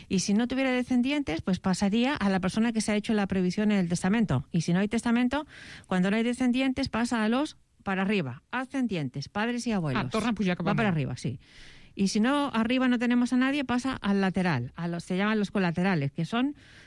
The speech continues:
Speaker 1: los tíos, los hermanos de, de mis padres. Y si hermanos de mis padres hubieran todos fallecido, pasaría a mis primos. Y así, máximo hasta el cuarto grado.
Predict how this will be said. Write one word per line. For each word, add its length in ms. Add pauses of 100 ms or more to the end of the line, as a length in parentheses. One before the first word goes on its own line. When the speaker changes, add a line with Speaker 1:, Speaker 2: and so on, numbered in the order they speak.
Speaker 1:
los 180
tíos, 520 (360)
los 160
hermanos 400
de, 300
de 180
mis 180
padres. 540 (720)
Y 160
si 200
hermanos 300
de 100
mis 100
padres 260
hubieran 260
todos 220
fallecido, 500
pasaría 360
a 40
mis 160
primos. 520
Y 180
así, 320 (220)
máximo 440
hasta 180
el 100
cuarto 340
grado. 400